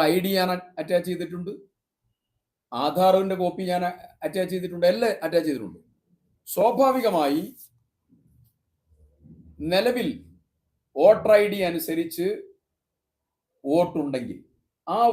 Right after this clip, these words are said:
വോട്ട് ഡിലീറ്റ് ചെയ്യേണ്ട ഉത്തരവാദിത്തം, ഒഴിവാക്കേണ്ട ഉത്തരവാദിത്തം ഇലക്ടറൽ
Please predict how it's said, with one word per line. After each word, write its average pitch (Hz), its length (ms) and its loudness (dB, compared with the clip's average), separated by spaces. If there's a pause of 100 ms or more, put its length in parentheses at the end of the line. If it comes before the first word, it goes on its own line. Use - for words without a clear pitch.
വോട്ട് 170 380 -4 (280)
ഡിലീറ്റ് 226 380 -2
ചെയ്യേണ്ട 180 400 -4
ഉത്തരവാദിത്തം, 110 720 -6 (680)
ഒഴിവാക്കേണ്ട 202 540 4
ഉത്തരവാദിത്തം 123 440 -4 (220)
ഇലക്ടറൽ 226 400 0